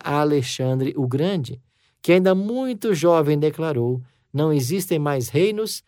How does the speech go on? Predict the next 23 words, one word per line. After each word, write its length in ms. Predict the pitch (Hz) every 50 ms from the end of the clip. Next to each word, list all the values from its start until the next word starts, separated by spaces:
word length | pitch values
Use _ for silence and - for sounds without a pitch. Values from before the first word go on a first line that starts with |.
| _ _ _ -
a 140 | 143 139
serem 400 | 123 - - 131 123 120 123 120
conquistados." 880 | 120 - 117 110 107 - - - - - - - - _ - - - - _
Ou 160 | - 123 123
seja, 500 | 120 - - 151 160 165 147 175 185 180 185 - _ _ _ _ _ _ -
Alexandre 600 | 123 131 139 139 127 - - 170 180 185 175 165
com 140 | - - 175
a 100 | 175 170
Grécia 540 | 165 170 175 175 170 - - 190 185 185 185 - _ _ _ -
havia 340 | 143 143 131 123 143 156
dominado 600 | 147 139 147 143 135 123 120 123 127 127 123 127 127 127 - -
todo 560 | 147 143 147 151 151 151 151 147 135 139 135
o 40 | 123
mundo. 380 | 104 95 92 90 - 92 95 - _ _ _ _ _ _ _ _ _ _ - _ _ _ _ _ _ _ _ _ _ _ _ _ -
Assim, 500 | 147 156 151 - - - 214 240 269 262 _ _ _ _ _ _ _
o 80 | - 123
cenário 520 | - - 175 160 147 147 165 190 196 185
para 220 | - 185 165 165 160
o 40 | 156
capítulo 680 | - 165 156 127 - 165 165 156 - 151 143 143 - -
oito 400 | 165 175 214 240 247 196 202 185
de 120 | 165 170
Daniel, 560 | 180 202 208 220 214 185 147 147 143 147 143